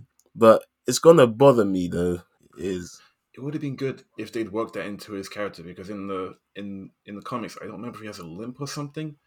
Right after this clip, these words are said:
Speaker 2: but he does walk with an umbrella like a cane. So
Speaker 1: Mm.
Speaker 2: maybe if that, maybe if they'd worked that in, but I don't remember. I could be remembering it wrong.
Speaker 1: You know what? <laughs> You
Speaker 2: But
Speaker 1: know what
Speaker 2: okay,
Speaker 1: bit was
Speaker 2: I think
Speaker 1: kinda funny when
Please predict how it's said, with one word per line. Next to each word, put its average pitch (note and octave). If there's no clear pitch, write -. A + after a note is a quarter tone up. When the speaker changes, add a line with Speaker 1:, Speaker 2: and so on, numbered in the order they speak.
Speaker 2:
but E3+
he E3+
does C#3+
walk A2
with G2
an F#2+
umbrella F2+
like F2
a E2
cane. G#2
So D#3+
Speaker 1:
Mm. C#3+
Speaker 2:
maybe F3
if -
that, G#2+
maybe F3+
if G#2
they'd F2+
worked F#2+
that E2
in, F2
but G#2+
I -
don't F#2
remember. E2+
I G#2+
could G#2+
be F2
remembering F2
it C#2
wrong. F2+
Speaker 1:
You C#3
know G3+
what? D#3
<laughs> -
You G#3+
Speaker 2:
But F#3+
Speaker 1:
know A3+
what A3
Speaker 2:
okay, F3+
Speaker 1:
bit G3+
was F3
Speaker 2:
I -
think F#3
Speaker 1:
kinda E3
funny D3
when C#3+